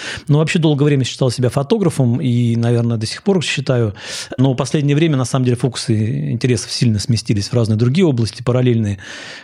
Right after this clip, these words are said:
И поэтому сейчас, наверное, можно сказать, что не только фотограф, но и в какой-то степени предприниматель, в какой-то степени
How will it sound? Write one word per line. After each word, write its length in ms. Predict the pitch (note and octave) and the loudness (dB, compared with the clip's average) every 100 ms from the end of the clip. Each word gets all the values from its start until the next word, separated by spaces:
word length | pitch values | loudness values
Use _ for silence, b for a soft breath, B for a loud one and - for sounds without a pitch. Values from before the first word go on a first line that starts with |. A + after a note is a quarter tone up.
| B | B
И 260 | A#2+ B2+ B2 | 2 4 2
поэтому 760 | B2+ C3+ C3+ B2+ B2 A#2+ A#2+ G#2+ | 2 0 2 2 2 2 0 -2
сейчас, 360 | - B2 A#2 | -4 -4 -2
наверное, 240 | G#2+ G#2+ A2 | 0 0 0
можно 240 | A2 G2 | 0 -2
сказать, 280 | G2 - A#2+ | -4 0 0
что 420 | A#2 - A2 G#2+ G#2+ | 0 0 0 2 2
не 360 | A2+ A#2+ B2+ | 2 2 2
только 260 | A#2+ A2+ - | 0 -2 -2
фотограф, 520 | A2+ A2 F3+ D3+ - | -4 0 0 0 0
но 140 | A2 G#2+ | 0 0
и 260 | G#2 F#2+ F#2+ B B B B | -2 -4 -8 B B B B
в 60 | - | -4
какой-то 200 | B2+ A#2 | -2 0
степени 280 | - - G#2+ | -2 0 -2
предприниматель, 640 | A2+ G#2+ A#2+ C#3 G3+ D3+ | -2 0 2 2 2 0
в 20 | |
какой-то 300 | A#2+ A#2+ A#2 | 0 -2 -4
степени 600 | - A#2 - G#2+ G2+ G#2+ | -2 -2 2 2 2 -2